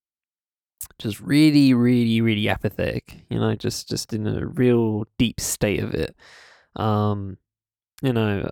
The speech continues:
I, people put a lot of effort into the, you know, positive thoughts, negative thoughts kind of thing going on, right? You know, you know, you are what you think kind of thing. Um,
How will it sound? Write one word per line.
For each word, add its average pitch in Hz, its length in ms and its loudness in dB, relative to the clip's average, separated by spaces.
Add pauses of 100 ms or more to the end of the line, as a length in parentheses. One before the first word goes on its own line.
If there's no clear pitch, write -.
I, 80 200 0 (380)
people 147 280 2
put - 200 2
a 101 40 4
lot 117 240 2
of - 180 -6 (120)
effort 107 540 0
into 104 840 -2 (180)
the, 101 540 -2 (500)
you - 80 -12
know, 95 200 -4
positive 135 520 2
thoughts, 131 420 2
negative 123 420 0 (100)
thoughts 127 440 2
kind 123 280 -2
of - 60 -6
thing 120 340 0
going 117 360 0
on, 117 140 0
right? 113 300 -2 (260)
You - 100 -8
know, 67 220 -14 (100)
you 85 80 -8
know, 90 140 -6 (440)
you 117 220 0
are 123 220 6
what 120 200 0
you 117 80 -2
think - 680 0
kind 120 240 -2
of 117 60 -2
thing. 120 340 0 (480)
Um, 104 520 -2